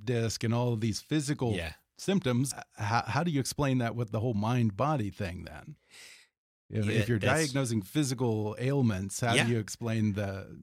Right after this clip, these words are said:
Speaker 1: what's going
Speaker 2: It's
Speaker 1: on
Speaker 2: true. Well,
Speaker 1: mentally?
Speaker 2: you know, so, so there's a, there's a leap that this guy makes, and, and I think
Speaker 1: Right.
Speaker 2: that's, like, why it's taken so long for the medical establishment to, to accept him.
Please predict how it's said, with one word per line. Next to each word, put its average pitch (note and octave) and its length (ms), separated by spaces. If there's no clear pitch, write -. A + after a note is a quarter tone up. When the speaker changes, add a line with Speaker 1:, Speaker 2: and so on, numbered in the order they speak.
Speaker 1:
what's A2 200
going A2+ 260
Speaker 2:
It's G#2+ 120
Speaker 1:
on G#2 60
Speaker 2:
true. G2+ 160
Well, A#2 260
Speaker 1:
mentally? G#2 340
Speaker 2:
you A#2 80
know, G#2 260
so, F2+ 520
so A#2+ 140
there's E3+ 200
a, D3 160
there's C3 180
a D#3+ 60
leap C3 300
that E2+ 180
this F2 140
guy D#2+ 180
makes, D#2 360
and, D#2+ 240
and F2 120
I D2+ 100
think B2 140
Speaker 1:
Right. - 180
Speaker 2:
that's, - 320
like, D#2 200
why D#2+ 640
it's - 220
taken E2 560
so F#2+ 500
long E2 540
for D2+ 220
the C#2+ 80
medical D2 340
establishment D#2 600
to, - 160
to - 120
accept - 280
him. - 120